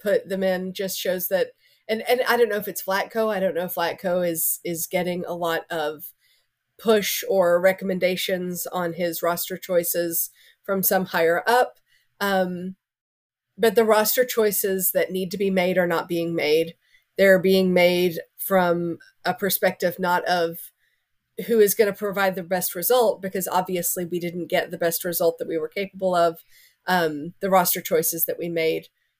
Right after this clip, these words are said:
gave us a, a less than stellar result. And I will admit, <laughs> I was, I, I woke up, I was up at three o'clock in the morning to watch,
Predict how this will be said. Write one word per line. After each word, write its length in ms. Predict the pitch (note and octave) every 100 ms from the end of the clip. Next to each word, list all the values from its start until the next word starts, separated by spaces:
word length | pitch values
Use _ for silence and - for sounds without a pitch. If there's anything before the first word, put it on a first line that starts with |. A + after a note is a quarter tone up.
| _ F#3
gave 240 | G3+ F#3
us 460 | F3+ F3 - - -
a, 280 | F3+ F3 F3 -
a 120 | F3+
less 300 | E3+ E3+ -
than 160 | F#3+ F#3
stellar 600 | - G3 F#3+ G3 G3 - _ _ _ F#3+
result. 600 | G#3+ B3 B3 - - G3 -
And 440 | F#3+ F3+ F3+ F3+ - _ _ _ _
I 100 | G3+
will 160 | G#3+ A#3
admit, 440 | G#3+ G3 G3+ G#3
<laughs> 20 | G3
I 160 | G3 -
was, 360 | C4 F#3+ - - _ _ _ _ _ _ -
I, 160 | G#3 -
I 100 | A3
woke 340 | G#3 B3 B3+
up, 220 | G3+ D#3 -
I 60 | G3
was 240 | G3 -
up 200 | B3 C4
at 120 | B3 G#3+
three 200 | C4 A#3
o'clock 340 | A3+ G#3 G3+
in 60 | G3+
the 80 |
morning 440 | G3 F#3+ F#3 F3+ F3
to 140 | -
watch, 680 | F3 F3 E3+ E3+ - - -